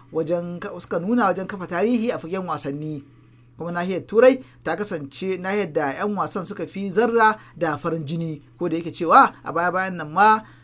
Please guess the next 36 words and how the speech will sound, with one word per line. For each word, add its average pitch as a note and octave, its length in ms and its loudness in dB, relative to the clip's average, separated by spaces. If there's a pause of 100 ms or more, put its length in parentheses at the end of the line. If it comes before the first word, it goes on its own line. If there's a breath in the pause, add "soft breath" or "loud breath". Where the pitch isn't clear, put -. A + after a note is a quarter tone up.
wasan F#3+ 400 4
na A3 100 4
samun A#3+ 320 4
bunƙasa A3+ 720 2
da F3+ 120 0
karɓuwa A3 580 2
a E3+ 80 -2
sauran F#3 320 -4
nahiyoyin F3+ 400 -2
duniya. F3+ 400 -2 (400)
To, G3+ 100 0
sai A3 180 8
dai, C4 100 8
duk C#4+ 160 2
da B3 240 6
shaharar A3 340 0
da F3+ 240 0
nahiyar A3 360 2
Turai F3+ 240 -4
ta F3+ 120 -6
yi F3+ 160 -4
a D3+ 60 -10
taka G#3 220 -2
leda, F3 400 -4 (360 soft breath)
ba D3+ 100 -6
asalin G3+ 320 -4
'yan G#3+ 140 -4
wasan F#3+ 280 -4
nahiyar G3 320 -2
bane F3+ 240 -4
kawai A#3+ 360 4 (220 soft breath)
tauraruwarsu G#3 760 -2 (160)
ke D#3+ 120 -4
haskakawa F#3+ 840 0 (120)
a D#3+ 200 -2
fagen. E3 440 -4